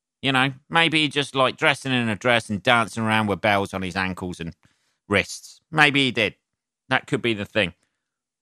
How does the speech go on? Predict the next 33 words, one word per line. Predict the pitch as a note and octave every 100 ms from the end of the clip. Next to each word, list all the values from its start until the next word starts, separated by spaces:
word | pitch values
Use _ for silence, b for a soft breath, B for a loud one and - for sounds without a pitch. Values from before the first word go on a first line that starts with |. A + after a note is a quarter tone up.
| _ _
Anyway, | B2 C#3 C3 G#2+ G2 G#2+
either | C#3 B2
way, | A#2 G#2+ G2 E2+ _ _
it's, | A2+ G#2+ - -
uh, | B2 A2+ G#2+
it's | -
been | A#2 G#2+
bloody | C3+ C#3 A#2
hot | G2+ G#2 G#2
here. | G2 F#2 - _ _ _
Um, | F#2 G2 G2 G2 F#2+ G2
I | A#2
got | C3+ G#2+
roasted. | G#2+ B2+ A#2+ - A2+
I | A2
went | B2 A2+
out | G#2+
the | A2+
other | G#2+
day, | G2 G#2+ G#2
got | A#2 G2
absolutely | A#2 - - G#2+ A2 F#2 G2+
roasted, | F#2 G2 A2+ A2+ - - G2 - _ _ _ _ _ -
uh, | G2+ G2 G2
in | - A2 G#2+
the |
sun. | - - A2+ A2 - _ _ _ -
Uh, | G2+ G2+ G2+ G2+
didn't | G2+ D3+ C3+
put | - D#3+ C3+
any | C#3
sunscreen | A#2+ - - E3+ D#3+ - - F3 E3 E3 E3
on | E3 E3 D#3+